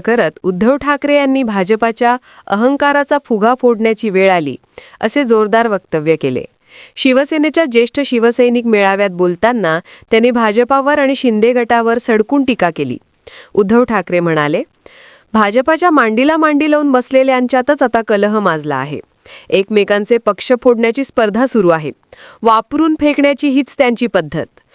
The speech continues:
काल दिल्लीला तक्रारी घेऊन गेलेले नेते पहा, 'बाबा आम्हाला मारलं, बाबा तो ओरडला,' अशी लाचारी दाखवतायत.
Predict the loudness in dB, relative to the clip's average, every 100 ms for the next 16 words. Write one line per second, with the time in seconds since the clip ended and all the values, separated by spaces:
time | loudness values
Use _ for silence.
0 | -20 _ -2 0 0 2 2 2 0 0
1 | 0 0 0 2 2 4 2 2 2 2
2 | 0 0 0 -2 -4 -6 _ -20 -16 0
3 | 0 2 2 2 0 0 0 0 0 0
4 | -2 -4 -2 0 2 0 2 2 2 2
5 | 0 -2 _ -6 -2 2 2 2 0 -2
6 | 0 -2 -2 -6 -2 -4